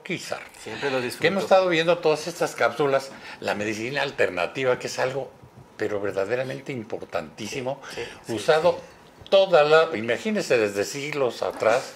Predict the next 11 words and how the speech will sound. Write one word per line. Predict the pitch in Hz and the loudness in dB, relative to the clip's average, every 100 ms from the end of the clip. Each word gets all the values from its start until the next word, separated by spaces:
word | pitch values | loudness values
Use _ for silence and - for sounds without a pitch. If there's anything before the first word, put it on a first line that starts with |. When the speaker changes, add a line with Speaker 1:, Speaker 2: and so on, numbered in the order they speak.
| - - - - - - | -18 -20 -20 -20 -20 -8
Speaker 1:
pues | 110 | -2
la | 104 | -2
gente | 123 131 - | 0 -2 -2
se | 127 | -4
curaba | - 95 107 104 | 0 0 2 2
con | 101 85 | -2 -2
medicina | 82 78 101 92 | -6 -6 -4 -4
alternativa. | 85 85 78 78 80 73 76 - - - - - - _ _ - | -4 -6 -6 -8 -10 -14 -16 -18 -20 -20 -20 -20 -20 _ _ -16
No | 98 101 | -6 -4
hay | 107 | -4
más. | 76 78 - - | -6 -10 -14 -20